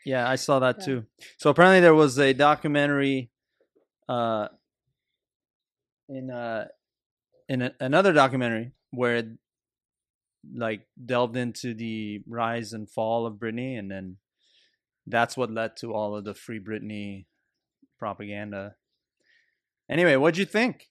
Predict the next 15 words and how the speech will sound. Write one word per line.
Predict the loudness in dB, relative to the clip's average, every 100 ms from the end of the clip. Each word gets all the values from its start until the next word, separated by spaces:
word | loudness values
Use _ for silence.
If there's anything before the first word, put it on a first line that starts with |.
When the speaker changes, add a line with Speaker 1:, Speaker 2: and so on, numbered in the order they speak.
| -12
Speaker 1:
What'd | -10 -10
you |
think | -8 -8 -2
of, | -2 -2 -8 -20 _ _ _ _ _ _ _ _ _ -4
I |
mean, | 0 2
you | 4
and | 4
I, | 4 4
we, | 4 2
we | 2
listened | 0 0 -2 -4
to | -2 -2
her | -2
music | -4 -4 -4 -6